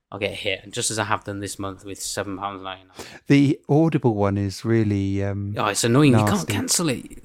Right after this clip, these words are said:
Speaker 1: You have to go through hundreds of menus on a computer. You can't do it from a phone.
Speaker 2: It, it's nasty because that, what it, it gives you those credits.
Speaker 1: Yeah.
Speaker 2: And if you cancel, I think you lose the credits.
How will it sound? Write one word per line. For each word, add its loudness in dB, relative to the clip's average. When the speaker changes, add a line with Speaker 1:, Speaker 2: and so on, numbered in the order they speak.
Speaker 1:
You -4
have -4
to -4
go 6
through 2
hundreds 2
of 8
menus 8
on 4
a 2
computer. -2
You -2
can't -2
do 2
it 4
from -4
a -4
phone. -4
Speaker 2:
It, 0
it's 0
nasty 0
because -2
that, -4
what 2
it, -2
it -4
gives 0
you -2
those 2
credits. -4
Speaker 1:
Yeah. 2
Speaker 2:
And 2
if -4
you -6
cancel, -4
I -10
think -10
you -8
lose 0
the -6
credits. -6